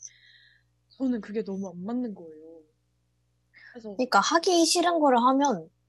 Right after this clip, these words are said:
Speaker 2: 일단 쳐다보기가 싫지
Speaker 1: 맞아요,
Speaker 2: 않아요?
Speaker 1: 맞아요.
Speaker 2: 나랑
Speaker 1: 저는
Speaker 2: 안 맞는 거를 하거나,
Speaker 1: 진짜 딱
Speaker 2: "아, 진짜, 아,
Speaker 1: 그랬어요.
Speaker 2: 이건 아니다." 하면은.
Speaker 1: 어, 진짜. 그러니까 이게 어쨌든 취직을 <laughs> 해야 되니까 뭐, 누가 뭐 재밌어서 하는 사람도 물론 있겠지만 <laughs> 누가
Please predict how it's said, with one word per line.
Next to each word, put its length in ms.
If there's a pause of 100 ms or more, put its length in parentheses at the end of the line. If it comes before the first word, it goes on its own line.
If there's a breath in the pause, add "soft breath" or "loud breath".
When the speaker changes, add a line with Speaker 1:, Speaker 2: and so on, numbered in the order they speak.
(320)
Speaker 2:
일단 300
쳐다보기가 580
싫지 360
Speaker 1:
맞아요, 320
Speaker 2:
않아요? 0
Speaker 1:
맞아요. 420
Speaker 2:
나랑 280
Speaker 1:
저는 80
Speaker 2:
안 260
맞는 340
거를 240
하거나, 340 (300)
Speaker 1:
진짜 420
딱 80
Speaker 2:
"아, 40
진짜, 380
아, 80
Speaker 1:
그랬어요. 20
Speaker 2:
이건 180 (140)
아니다." 360
하면은. 280
Speaker 1:
어, 160 (360 soft breath)
진짜. 520 (420)
그러니까 220
이게 240
어쨌든 340
취직을 360
<laughs> 200
해야 100 (120)
되니까 560 (260)
뭐, 220 (160)
누가 420
뭐 260
재밌어서 680
하는 200
사람도 320
물론 360
있겠지만 500 (360)
<laughs> 600
누가 280